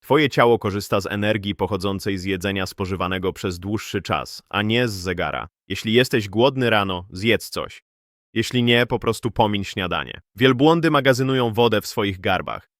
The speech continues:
Wszyscy wyobrażają sobie wielbłądy jako chodzące manierki, przechowujące galony wody w tych dużych garbach na grzbiecie.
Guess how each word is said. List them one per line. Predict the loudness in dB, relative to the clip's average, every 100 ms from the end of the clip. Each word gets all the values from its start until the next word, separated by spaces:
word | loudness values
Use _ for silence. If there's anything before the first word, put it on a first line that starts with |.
| -2
Wszyscy | 0 2 4
wyobrażają | 4 6 4 4 2 2
sobie | 0 0
wielbłądy | 2 2 4 4 4 2 0 2
jako | 2 2 2
chodzące | 0 2 0 2 0
manierki, | 2 2 0 -2 -10 -10
przechowujące | -4 0 2 4 4 2 0
galony | 2 4 4 4
wody | 4 4 4 0
w | -4
tych | -4
dużych | 0 0 0 -2
garbach | 4 4 4 0 -2
na | -6
grzbiecie. | -8 -2 -2 -2 -6